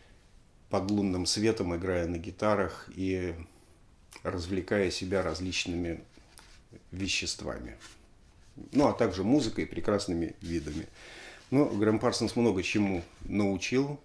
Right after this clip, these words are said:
вероятно, и Джаггера, и Ричардса в смысле кантри-музыки. И они сыграли здесь Dear Doctor очень хорошо. Parachute Woman,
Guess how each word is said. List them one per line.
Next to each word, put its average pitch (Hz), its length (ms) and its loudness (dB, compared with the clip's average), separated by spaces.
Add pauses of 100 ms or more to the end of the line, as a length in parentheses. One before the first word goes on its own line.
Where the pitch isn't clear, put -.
вероятно, 107 720 0
и 98 200 -2
Джаггера, 95 440 0
и 101 120 2
Ричардса 95 480 -4
в - 440 -8
смысле 101 440 0
кантри-музыки. 92 840 -2
И 98 280 -2
они 101 240 0
сыграли 98 500 0
здесь 87 240 -2
Dear 92 280 0
Doctor 87 380 -4
очень - 140 -4
хорошо. 78 260 -8 (760)
Parachute 123 360 8
Woman, 123 420 10